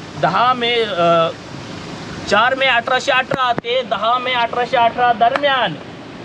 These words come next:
कोटल्याच्या डोंगरावरून इंग्रजांनी ज्या कुलपी तोफगोळ्यांचा मारा केला, त्या तोफगोळ्याचा हा तुकडा.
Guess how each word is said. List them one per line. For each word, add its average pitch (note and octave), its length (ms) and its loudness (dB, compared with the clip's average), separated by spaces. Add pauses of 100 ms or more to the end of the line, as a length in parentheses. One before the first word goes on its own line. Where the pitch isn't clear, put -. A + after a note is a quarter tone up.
कोटल्याच्या C4+ 600 2
डोंगरावरून A#3 580 2
इंग्रजांनी B3+ 580 -2
ज्या F#3 200 0
कुलपी D4 600 -2 (500)
तोफगोळ्यांचा A#3+ 680 2
मारा G#3+ 440 2
केला, A3+ 400 2 (260)
त्या G#3+ 240 2
तोफगोळ्याचा F3+ 720 0
हा E3 220 -2
तुकडा. D3 560 0